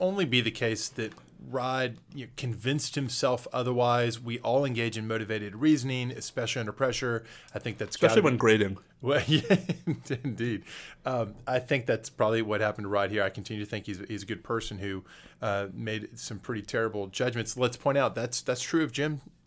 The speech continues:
Speaker 1: Comey as well, right? I mean, his decisions with the emails, uh, are probably best described in retrospect as a good person who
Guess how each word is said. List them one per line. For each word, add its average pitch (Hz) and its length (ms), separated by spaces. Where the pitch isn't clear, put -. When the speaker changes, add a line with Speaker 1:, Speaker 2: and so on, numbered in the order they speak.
Speaker 1:
Comey 147 300
as 131 100
well, 160 200
right? 117 280
I 104 120
mean, 98 180
his 110 260
decisions 113 680
with 113 160
the 120 180
emails, 101 480
uh, 98 200
are 101 160
probably 123 300
best 113 260
described 117 380
in 107 80
retrospect 120 400
as 107 240
a - 80
good 117 200
person 123 340
who 104 300